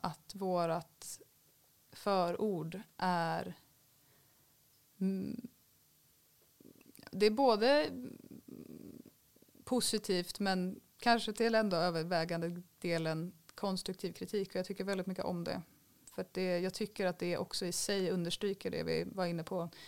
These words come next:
tidigare, att det här är inte ett färdigt historiskt dokument som tittar bakåt på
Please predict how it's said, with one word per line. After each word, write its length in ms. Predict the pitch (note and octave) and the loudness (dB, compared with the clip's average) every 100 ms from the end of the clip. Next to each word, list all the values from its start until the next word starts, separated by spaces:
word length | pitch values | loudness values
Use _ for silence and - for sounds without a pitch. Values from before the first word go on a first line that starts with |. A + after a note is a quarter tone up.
| - - - - - | -18 -18 -20 -20 -10
tidigare, 480 | - G3 F3+ G#3 G3 | -2 2 4 6 4
att 80 | F3+ | 2
det 80 | |
här 160 | F3+ G3+ | 2 4
är 40 | G#3 | 4
inte 240 | G3+ - | 0 0
ett 100 | E3 | -4
färdigt 840 | - - A3 F#3 E3 E3 - - - _ - _ _ _ - - - | -2 4 6 6 2 -4 -8 -12 -12 _ -20 _ _ _ -20 -20 -20
historiskt 1120 | - - G3 - A#3+ - A3 F#3+ F3+ - - - | -12 -2 0 2 0 0 0 0 0 -2 -6 -4
dokument 680 | G3 F#3+ G3 G3+ G3 D#3+ | -4 -2 0 2 0 -2
som 180 | - F#3 | -2 -2
tittar 300 | F3+ G3 E3 | -2 -4 -2
bakåt 600 | E3 G3+ F#3+ - F3 - | 2 4 2 0 -4 -4
på 360 | - F3 D#3+ | -4 0 2